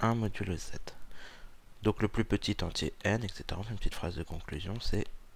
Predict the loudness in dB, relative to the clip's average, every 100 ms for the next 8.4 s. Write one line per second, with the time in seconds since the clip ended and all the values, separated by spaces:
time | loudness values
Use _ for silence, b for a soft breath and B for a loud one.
0 | -16 -18 -18 -20 -18 -16 -16 -10 -2 0
1 | 0 0 0 0 -2 -4 -8 -12 -6 -4
2 | B B B B B B B B -6 -6
3 | -6 -14 B B B B 2 6 8 10
4 | 10 10 8 6 6 6 6 6 8 6
5 | 6 2 2 4 4 4 2 6 4 10
6 | 10 10 B B B -2 2 4 8 6
7 | 6 0 0 2 0 0 -2 -2 0 0
8 | 0 -2 -6 -8